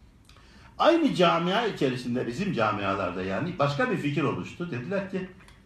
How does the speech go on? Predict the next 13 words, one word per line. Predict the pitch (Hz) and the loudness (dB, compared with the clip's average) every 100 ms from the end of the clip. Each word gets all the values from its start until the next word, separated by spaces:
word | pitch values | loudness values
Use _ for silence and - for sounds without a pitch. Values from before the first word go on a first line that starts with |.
| - - - - | -20 -20 -20 -8
yani | 107 95 151 | -6 -6 -6
bu | 135 | -4
fıkıh | 113 - 120 - | -4 -6 -4 -2
başkalarının | 110 - 110 92 104 101 | -2 0 -2 -2 -2 -2
yazdığı | 104 98 - 113 - | 0 0 -2 -6 -4
kitaplardan | - 113 - 113 110 - | -2 0 0 -2 -2 -10
oluşuyormuş. | 98 95 87 139 160 226 247 - - - - - - | -8 -6 -4 0 2 0 -2 -6 -14 -20 -20 -12 -2
Biz | 185 - | -2 0
nereye | 170 190 151 | 0 2 2
gidelim? | 127 135 208 254 - - - - - - - | 0 0 0 -2 -8 -18 -20 -20 -20 -18 -12
Biz | 160 | -8
hadislere | - 90 92 - 90 | -8 -8 -10 -8 -8
gidelim. | 90 - - - | -8 -10 -14 -16